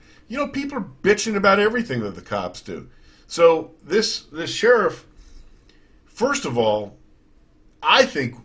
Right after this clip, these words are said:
way, way exceeded her authority in terminating this guy. And I bet you, I'll bet you that when he goes to court, which he will, and fights this, he's gonna get his job back, as he should.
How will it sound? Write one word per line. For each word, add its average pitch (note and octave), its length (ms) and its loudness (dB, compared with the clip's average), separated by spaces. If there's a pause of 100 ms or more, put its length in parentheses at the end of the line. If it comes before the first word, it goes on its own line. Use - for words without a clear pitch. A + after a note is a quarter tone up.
(140)
way, F3 640 2
way F3 420 -4
exceeded B2+ 520 -8
her G#2 200 -4
authority G2 500 -2
in E2+ 80 -14
terminating E2+ 520 -10
this D#2 120 -16
guy. - 180 -12 (460)
And D3+ 140 0
I F#3 120 6
bet E3+ 360 4
you, F#2 280 -8 (260)
I'll C3 100 -4
bet D3+ 340 0
you A2+ 240 -4
that G2+ 320 -6
when B2 360 -4
he C#3+ 160 -10
goes E3+ 220 -6
to G3 80 -12
court, A#2+ 440 -6
which A2 160 -12
he A3 140 -10
will, A2 440 -4 (880)
and C3 220 -2
fights G#3+ 460 0
this, G#2 560 -4 (680)
he's G#3 200 -4
gonna G3 180 -2
get F#3+ 160 -2
his F#3 140 -8
job G3+ 340 2
back, F#2 240 -6
as C#3+ 220 -2
he F3 160 -10
should. A3 500 -2